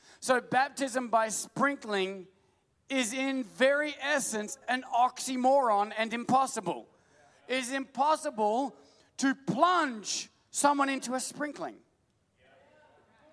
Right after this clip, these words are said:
Do you hear what I'm saying? A-, and it doesn't just mean plunged, it means immersed.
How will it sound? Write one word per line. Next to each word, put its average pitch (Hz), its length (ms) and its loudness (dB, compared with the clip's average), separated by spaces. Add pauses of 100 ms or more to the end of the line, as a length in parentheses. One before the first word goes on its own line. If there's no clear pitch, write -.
(140)
Do 185 80 -4
you 196 60 0
hear 226 100 4
what 226 80 0
I'm 226 140 0
saying? 247 400 -2 (640)
A-, 254 40 0
and 254 240 0
it 254 120 -10
doesn't 285 280 -2
just 285 220 -2
mean 285 180 -4
plunged, 359 400 0
it 277 80 -6
means 254 200 -4
immersed. 277 1080 0